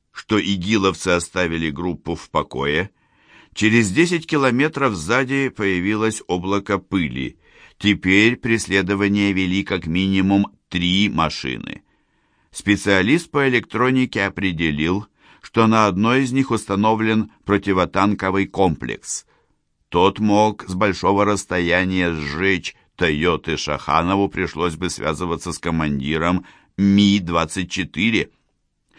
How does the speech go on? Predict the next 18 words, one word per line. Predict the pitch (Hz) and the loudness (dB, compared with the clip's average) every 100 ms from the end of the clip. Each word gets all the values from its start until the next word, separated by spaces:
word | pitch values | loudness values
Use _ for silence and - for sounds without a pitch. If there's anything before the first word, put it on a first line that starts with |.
| - - | -20 -6
Вертолёт | - 107 87 95 120 180 | 0 2 2 2 4 2
подошёл, | - 151 127 117 147 160 | -2 -2 -2 0 2 2
когда | 147 110 95 110 | 2 -4 -2 -2
дистанция | 98 98 113 117 101 104 101 | -2 -4 0 0 0 0 0
между | 90 98 95 95 90 | 2 0 -2 -2 0
российским | 92 85 95 95 - 85 80 | 0 -2 -4 -6 -4 -6 -6
спецназом | - 82 - 87 92 87 85 - | -6 -8 -4 0 0 0 -4 -4
и | 82 | -8
группой | 78 92 87 85 | -4 -4 -2 -4
преследования | 76 76 - 71 76 80 82 87 101 110 - - - | -4 -6 -4 -4 -4 -2 -2 -2 -2 -2 -6 -16 -8
сократилась | - 104 92 80 - 90 95 87 | -4 -2 -2 -2 -2 0 0 -2
до | - 87 | -2 -4
километра. | 76 92 95 98 82 76 - 50 - _ _ _ _ _ _ _ | -2 -4 -2 0 -2 -4 -6 -12 -12 _ _ _ _ _ _ _
Идеальное | - 101 110 117 90 87 87 87 87 | -4 0 4 4 6 4 2 0 -2
расстояние | 90 - 85 80 80 80 82 78 | -2 -4 -2 0 0 0 -2 -2
для | 71 82 | -2 -4
отсечения | - - 78 - 82 - 80 80 78 78 | -4 -6 -6 -4 -6 -4 -4 -2 0 -2
хвостов. | - 73 76 - 85 - | -4 -6 -6 -4 -4 -6